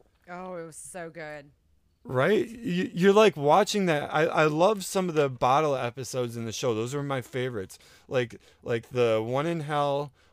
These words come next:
Speaker 2: the one in the diner were, like, two of my favorites, where they were very much contained and you could watch them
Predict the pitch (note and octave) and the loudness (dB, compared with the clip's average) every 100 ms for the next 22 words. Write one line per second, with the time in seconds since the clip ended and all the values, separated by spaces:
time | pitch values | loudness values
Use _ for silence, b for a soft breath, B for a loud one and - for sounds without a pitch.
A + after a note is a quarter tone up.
0 | - A#2 B2 C#3 D#3 C#3 B2 A2+ B2 C#3 | -12 -6 -4 -4 -4 -8 -6 -4 -4 -6
1 | C#3+ C3+ A#2+ A#2 A#2 A2+ - C#3+ C3+ A#2+ | -8 -6 -2 -2 -2 -6 -8 -6 -4 -6
2 | - C3 B2+ A2 G#2 b b b - B2+ | -6 -6 -2 -4 -6 b b b -6 -2
3 | B2+ C3 C3 A#2+ A#2+ C#3 F3 E3 D3+ C#3 | 0 0 0 -2 -4 -2 -2 -2 -6 -8
4 | - C3 B2 D#3 D#3+ C3 A#2+ C3 C3 B2 | -8 -10 -8 -6 -6 -6 -6 -8 -10 -12
5 | A2+ A2+ B2 C#3+ - C#3 B2 A2+ | -6 -4 -4 -6 -8 -6 -6 -6